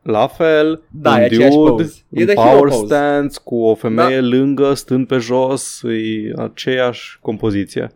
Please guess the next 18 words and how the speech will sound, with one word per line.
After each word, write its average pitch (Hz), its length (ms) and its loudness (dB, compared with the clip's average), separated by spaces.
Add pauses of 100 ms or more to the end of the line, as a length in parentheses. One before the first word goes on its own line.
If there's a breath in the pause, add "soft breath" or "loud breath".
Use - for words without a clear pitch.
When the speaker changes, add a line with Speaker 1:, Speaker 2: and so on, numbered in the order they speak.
(160)
Speaker 2:
Deci 147 300 -2
pot, 180 200 -2
pot 185 180 -4
spune 175 240 -8
că 156 80 2
compoziția 143 580 -4
este, 127 200 -6
este 117 340 -4
ceva 123 240 -4
ce - 120 -8
se - 140 -12
practica, 113 500 -8
dar 110 160 -4
aia, 117 140 -2
asta 127 240 -6
l-a 123 60 -4
explicat 113 440 -8
Doom-ul, 107 440 -4